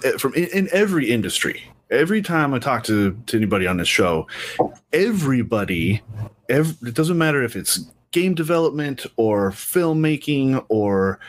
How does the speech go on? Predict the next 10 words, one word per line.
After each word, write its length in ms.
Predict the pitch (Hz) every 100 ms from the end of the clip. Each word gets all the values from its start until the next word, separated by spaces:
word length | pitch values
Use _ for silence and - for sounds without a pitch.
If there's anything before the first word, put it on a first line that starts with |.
| - -
like, 160 | 92
this 120 | 92 -
virtual 260 | 160 160
production 360 | 143 143 135 139
stuff, 280 | - 123 120
scientific 500 | - 185 165 156 151
computing, 400 | 151 135 123 117 - - - -
everything 680 | 165 190 208 190 - 113 107
is 180 | 120 107
becoming 800 | 117 120 139 120 113 110 110